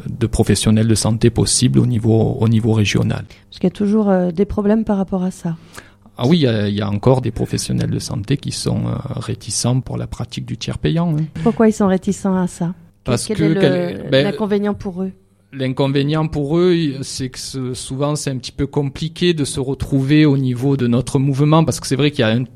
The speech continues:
Speaker 1: tel grand nombre de mutuelles qu'on peut comprendre qu'ils puissent être perdus à un moment donné. Donc c'est pour ça que nous, mutu-, la Mutualité française, en fait, a mis en place un conventionnement.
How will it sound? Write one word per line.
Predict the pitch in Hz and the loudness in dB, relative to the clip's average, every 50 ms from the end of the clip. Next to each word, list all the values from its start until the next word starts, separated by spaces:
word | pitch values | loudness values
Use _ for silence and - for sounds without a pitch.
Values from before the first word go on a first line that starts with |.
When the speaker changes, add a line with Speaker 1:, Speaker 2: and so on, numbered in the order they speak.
| - _ | -4 _
Speaker 1:
tel | - 160 160 151 | 2 2 4 2
grand | 139 123 139 151 147 | 2 2 4 4 6
nombre | 156 160 160 156 147 135 139 | 6 6 6 4 4 2 2
de | 131 135 | 2 2
mutuelles | 131 139 147 156 160 - - - 143 147 160 170 175 165 - | 2 2 2 0 0 -2 -2 2 4 4 4 4 2 0 -4
qu'on | - - - 117 110 | -6 -8 -6 -6 0
peut | - 147 135 | 0 0 4
comprendre | 139 147 139 127 - - 156 160 160 143 | 4 4 2 2 2 2 4 4 4 2
qu'ils | - - 127 | 0 -4 -10
puissent | - - 135 127 - | -8 -6 -6 -2 0
être | 156 143 - - 127 | 0 0 0 -2 -2
perdus | 123 - 135 131 135 143 151 | 0 0 0 0 4 4 4
à | 139 | 4
un | 131 | 4
moment | 131 127 120 120 120 | 2 2 2 2 2
donné. | 123 131 135 151 156 151 | 2 4 4 4 4 4
Donc | 127 127 120 | 2 0 0
c'est | - 135 | -2 -4
pour | 131 - - | -4 -2 0
ça | - 160 | 0 0
que | 160 - | 2 2
nous, | 143 139 151 165 170 170 | 2 4 6 6 6 6
mutu-, | 156 151 165 165 - 139 - | 4 2 0 -2 -4 -4 -2
la | 127 131 131 | -2 -2 0
Mutualité | 135 131 - 151 139 131 131 139 135 | -2 0 -2 -2 -2 -2 -2 -2 -4
française, | - - 139 123 - 170 156 147 | -2 -2 -2 0 2 2 2 2
en | 131 127 131 127 123 | 2 0 -2 -4 -6
fait, | 127 - - 147 - - | -6 -2 -2 -2 0 0
a | 120 | -2
mis | 120 127 135 | 0 0 0
en | 123 117 | 0 0
place | 117 117 139 139 131 - | 0 2 0 0 2 0
un | 131 127 | -2 -2
conventionnement. | 117 123 123 123 131 127 - - 135 127 127 135 143 156 170 | -2 -2 -2 -2 -2 -4 -2 -2 -2 -2 0 0 2 2 2